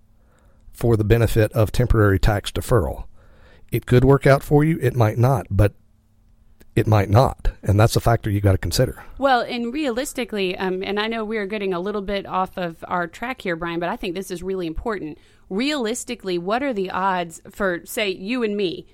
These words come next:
Speaker 2: Um, we've got four kids, we've got one in college, you know, we've got a lot of stuff going on right now. What are the odds that we're going to have fewer tax deductions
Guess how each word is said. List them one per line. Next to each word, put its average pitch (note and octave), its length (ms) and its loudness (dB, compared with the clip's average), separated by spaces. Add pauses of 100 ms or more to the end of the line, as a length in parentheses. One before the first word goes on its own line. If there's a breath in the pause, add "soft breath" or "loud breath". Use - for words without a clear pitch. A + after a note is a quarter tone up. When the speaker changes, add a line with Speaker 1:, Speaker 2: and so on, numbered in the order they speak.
(280 soft breath)
Speaker 2:
Um, F#3 220 -2
we've F#3+ 140 -4
got E3+ 320 -2
four G3 320 -4
kids, A3 440 -6
we've F3+ 160 -8
got E3+ 200 -2
one F3+ 160 -2
in F3+ 100 -2
college, A#3 500 -4
you G3 80 -6
know, F3 60 -4
we've G#3 100 -10
got G#3+ 140 0
a F#3 60 -2
lot G3 240 -2
of G#3 60 -8
stuff G3+ 220 -8
going F#3 220 -6
on G3+ 100 -2
right F#3+ 160 -2
now. E3+ 160 -2
What G#3 200 -2
are F4 100 0
the G3+ 160 -2
odds G3 320 -2
that F3 140 -6
we're F#3+ 160 -2
going F#3+ 240 -2
to F3 40 -4
have D#3+ 200 -10
fewer B3 500 -6
tax G#3 400 -6
deductions E3+ 800 -6